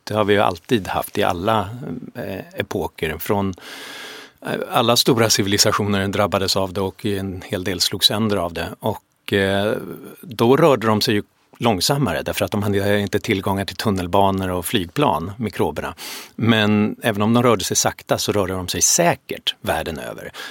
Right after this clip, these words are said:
Det nya i vår tid, det är inte pandemier utan det är ju att vi kan slå tillbaka mot dem för första gången. Därför att vi för första gången har tekniken för ett vetenskapligt, tekniskt och politiskt samarbete. Så att, eh, plötsligt kan kinesiska, tyska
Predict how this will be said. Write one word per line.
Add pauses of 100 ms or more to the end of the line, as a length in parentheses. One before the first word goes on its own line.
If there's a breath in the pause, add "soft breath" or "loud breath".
(120)
Det
nya
i
vår
tid,
det
är
inte
pandemier
utan
det
är
ju
att
vi
kan
slå
tillbaka
mot
dem
för
första
gången. (340 loud breath)
Därför
att
vi
för
första
gången
har
tekniken (280 loud breath)
för
ett (220)
vetenskapligt,
tekniskt
och
politiskt
samarbete. (340 loud breath)
Så
att,
eh,
plötsligt
kan
kinesiska,
tyska